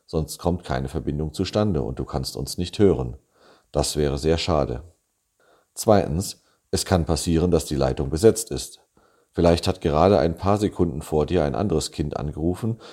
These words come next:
und dann musst du es später nochmal versuchen. Drittens, du kannst uns zwar hören, aber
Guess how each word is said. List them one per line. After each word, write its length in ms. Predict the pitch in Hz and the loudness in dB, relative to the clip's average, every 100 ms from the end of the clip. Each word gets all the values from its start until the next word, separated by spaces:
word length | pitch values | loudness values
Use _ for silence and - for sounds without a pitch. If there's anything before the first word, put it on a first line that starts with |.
| - | -12
und 160 | 73 67 | -8 -2
dann 180 | 71 82 | 0 2
musst 240 | 95 - | 2 2
du 60 | - | -2
es 100 | 85 | -2
später 380 | - 65 90 | 0 0 2
nochmal 300 | 101 87 78 | 0 0 0
versuchen. 600 | 65 65 58 62 62 60 - _ _ _ _ _ _ _ _ _ _ _ _ _ | -2 -6 -6 -10 -10 -14 -16 _ _ _ _ _ _ _ _ _ _ _ _ _
Drittens, 500 | 101 135 78 - - _ _ _ _ | 2 2 2 -6 -14 _ _ _ _
du 80 | - | -2
kannst 280 | 107 101 - | 4 4 2
uns 200 | 82 - | -2 0
zwar 180 | 80 69 | 0 0
hören, 440 | 69 67 90 104 - | 0 0 -2 -4 -2
aber 340 | - 76 78 | 0 2 0